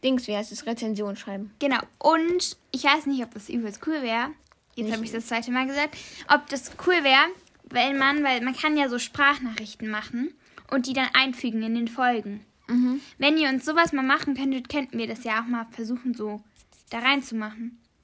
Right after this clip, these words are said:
Speaker 1: Ja.
Speaker 2: Also, ähm, wenn ihr das wollt natürlich, dann könnt ihr uns das gerne mal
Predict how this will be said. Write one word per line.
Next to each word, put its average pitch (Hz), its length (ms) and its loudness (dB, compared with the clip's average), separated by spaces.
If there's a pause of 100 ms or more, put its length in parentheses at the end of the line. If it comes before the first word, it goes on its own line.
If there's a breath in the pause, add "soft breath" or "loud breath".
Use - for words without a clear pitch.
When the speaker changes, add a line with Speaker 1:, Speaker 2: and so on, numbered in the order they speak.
(240)
Speaker 1:
Ja. 233 140 -4 (880 loud breath)
Speaker 2:
Also, 311 580 4
ähm, 277 420 4
wenn 269 160 0
ihr 247 120 0
das 233 140 -8
wollt 269 260 2
natürlich, 285 600 -4
dann 233 200 -4
könnt 247 280 -2
ihr 226 80 -8
uns 214 100 -8
das 202 160 -16
gerne 220 220 -4
mal 233 340 -6